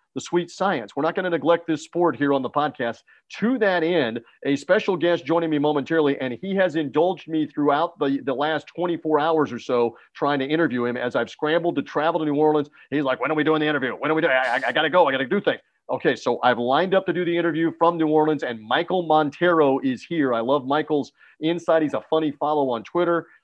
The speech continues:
Uh, The Neutral Corner is his show and podcast through the Ring Magazine and Ring T V, their website, uh, et cetera. I look forward to talking with Michael much more about all of this in just a sec.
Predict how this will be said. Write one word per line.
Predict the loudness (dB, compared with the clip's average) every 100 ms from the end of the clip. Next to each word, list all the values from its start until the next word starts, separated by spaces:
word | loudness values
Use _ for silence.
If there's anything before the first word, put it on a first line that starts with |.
| -6
Uh, | -4
The | -4 -4
Neutral | -2 -2 -2 -2 -2 -2
Corner | -4 -2 2 2 2
is | 0 -2
his | -2 -2
show | -2 4 4 4
and | 0
podcast | -2 -2 -2 -4 -2 -2 -6 _ _ _
through | -4
the | -2
Ring | 0 -2 0
Magazine | -2 -2 -2 -2 -2
and | -2
Ring | -4 -4
T | -4 -4
V, | 0 0 2
their | 0
website, | 0 0 0 -4 -2 -4 -8 _ _
uh, | -4
et | -4 -4
cetera. | -2 0 -2 -8 _
I | 0
look | 2 0
forward | 0 -2
to | 0
talking | 0 0
with | -2
Michael | -2 -2 -2
much | -4 -4
more | -2 -2
about | 0 0
all | 0
of | -2
this | -4 -6 -8
in | -8 -8
just | 0 0 2
a | -6
sec. | -6 -2 0 -2